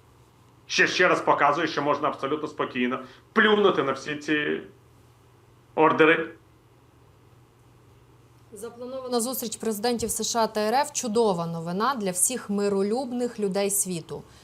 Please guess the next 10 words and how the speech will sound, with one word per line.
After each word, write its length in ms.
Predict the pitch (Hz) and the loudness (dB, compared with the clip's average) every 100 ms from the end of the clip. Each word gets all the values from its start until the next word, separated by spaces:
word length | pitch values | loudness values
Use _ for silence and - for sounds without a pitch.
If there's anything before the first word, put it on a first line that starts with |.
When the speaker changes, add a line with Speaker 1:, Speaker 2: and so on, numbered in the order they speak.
| - 139 | -18 -10
Speaker 2:
е, 240 | 156 160 | -6 -4
заявив, 420 | 156 160 165 175 170 - | -4 -6 -4 -6 -8 -10
е, 240 | 165 160 156 160 | -8 -8 -8 -6
проросійський 640 | 185 180 - 185 - 196 | -4 -2 -4 -4 -4 -4
Орбан. 480 | 190 254 302 208 185 | 0 2 2 0 0
«Ми 120 | 190 220 | 0 2
готові». 560 | 214 208 175 156 156 - - - - 202 170 - | 0 -2 -4 -4 -8 -16 -20 -20 -20 -20 -14 -6
Е, 240 | 165 170 | -2 -2
ну, 420 | 190 240 294 226 - 160 175 | -2 -4 -4 -6 -6 -10 -8
так, 240 | - 151 | -2 -2